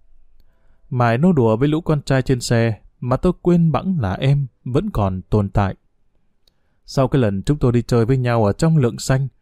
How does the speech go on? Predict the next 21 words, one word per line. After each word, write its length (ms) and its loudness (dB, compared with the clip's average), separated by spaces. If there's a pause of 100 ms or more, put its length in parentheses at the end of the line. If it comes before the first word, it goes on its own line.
(460)
tôi 360 0
và 140 -2
em 280 -2 (260)
có 100 0
sự 160 0
cách 200 -6
biệt 200 -2
rõ 200 -4
rệt. 200 0 (1000)
Em 260 2
không 200 -2
còn 200 0
nói 160 0
chuyện 180 -2
với 120 0
tôi 180 0
nữa, 260 0 (460)
và 160 0
tôi 360 -2
cũng 160 -4
vậy. 140 -2